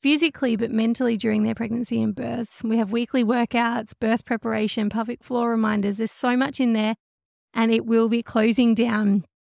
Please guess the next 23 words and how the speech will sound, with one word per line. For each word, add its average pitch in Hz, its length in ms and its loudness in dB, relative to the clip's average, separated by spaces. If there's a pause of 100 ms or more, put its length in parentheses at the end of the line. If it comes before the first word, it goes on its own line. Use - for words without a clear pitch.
(260)
so - 160 -2
that 202 140 0
I 220 100 -2
can 220 160 -4
focus 220 320 -6
on 226 160 -6
baby 208 240 -6
number 214 220 -6
four. - 240 -10
So - 80 -4
if - 80 -4
you're 254 100 0
interested 285 380 0
in 285 100 4
joining, 240 320 2
just 247 180 -2
go 240 140 2
to 233 200 -4
the 233 440 2
pregnancy 269 380 0
posse 240 260 -2
dot 226 160 -4
com - 220 -8